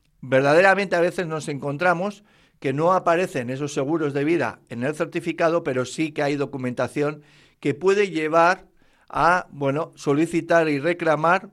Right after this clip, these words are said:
una posibilidad de una póliza de, de vida. Entonces, en esos casos, lo que tenemos que pedir es el certificado a la compañía que tiene,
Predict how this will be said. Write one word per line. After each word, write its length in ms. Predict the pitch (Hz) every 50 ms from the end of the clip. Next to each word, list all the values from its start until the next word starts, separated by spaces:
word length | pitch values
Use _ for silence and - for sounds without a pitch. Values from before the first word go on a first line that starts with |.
| _ _ _
una 380 | - 156 151 147 139 135 120
posibilidad 500 | - 139 131 - 165 160 165 165 156 156
de 60 | 147 143
una 220 | 147 143 131 -
póliza 420 | - 139 127 123 113 - 117 117
de, 400 | 110 107 107 107 104 98 - _ _ _
de 220 | - 107 110 107
vida. 300 | 98 98 90 87 - - _ _ _ - - - _
Entonces, 340 | _ - 160 143 139 143 - - _ _ _ _ _
en 160 | - - 127 160
esos 320 | 196 185 - 190 165 -
casos, 460 | - 214 226 - 277 277 262 - - _ _ _ _ _
lo 120 | - 135
que 80 | 127 143
tenemos 280 | 143 165 185 202 196 190
que 100 | - 156
pedir 240 | 151 156 165 175
es 240 | 175 175 170 175 - -
el 140 | - 170 156
certificado 1080 | - - 170 160 143 151 156 151 147 160 156 151 190 196 202 214 226 240 262 - _ _ _ _ _ -
a 100 | 139 139
la 200 | 143 147 147 143
compañía 760 | 147 185 214 247 233 185 175 165 170 175 180 190 208 240 294 - _ _ _ _
que 160 | - 147 143
tiene, 640 | 135 143 - 175 185 185 185 185 196 220 233 240